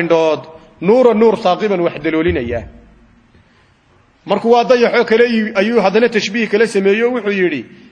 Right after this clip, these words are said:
kal baxri waa badoo kale. Yaqdifu wuxuu u soo daadiyaa lil qariibi dadka u dhadhow jawaahiran jawhar, juudan deeqsinimo aawadeed.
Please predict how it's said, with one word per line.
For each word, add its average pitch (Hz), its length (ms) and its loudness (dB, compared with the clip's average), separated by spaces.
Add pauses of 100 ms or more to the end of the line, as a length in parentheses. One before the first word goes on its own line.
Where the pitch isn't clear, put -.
(140)
kal 190 180 0
baxri 196 280 0
waa 214 180 4
badoo 214 320 2
kale. 160 360 0 (760)
Yaqdifu 208 500 -2
wuxuu 220 240 -2
u 247 60 0
soo 240 240 0
daadiyaa 180 680 2
lil 233 200 0
qariibi 214 380 0
dadka 214 280 0
u 247 120 0
dhadhow 190 340 0 (200)
jawaahiran 190 480 0
jawhar, 156 380 -4 (320)
juudan 226 320 0
deeqsinimo 185 460 -4
aawadeed. 190 400 -4